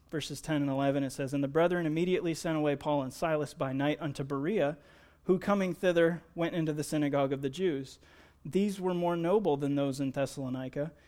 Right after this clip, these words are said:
in that they received the word with all readiness of mind and searched the Scriptures daily whether those things were so."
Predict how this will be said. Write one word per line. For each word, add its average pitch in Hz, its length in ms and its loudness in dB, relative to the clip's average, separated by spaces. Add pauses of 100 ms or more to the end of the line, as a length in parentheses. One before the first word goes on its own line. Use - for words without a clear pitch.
(140)
in 160 100 -2
that 165 160 0
they 170 100 4
received 185 480 -2
the 185 80 -2
word 160 460 0
with 147 160 -4
all 156 240 0
readiness 156 480 0
of 156 80 -4
mind 131 280 -2
and 135 140 -4
searched 170 400 -4
the 165 100 -6
Scriptures 185 640 -4
daily 143 400 0
whether 147 260 0
those 147 300 -2
things 131 440 -8 (360)
were 143 140 -2
so." 196 340 0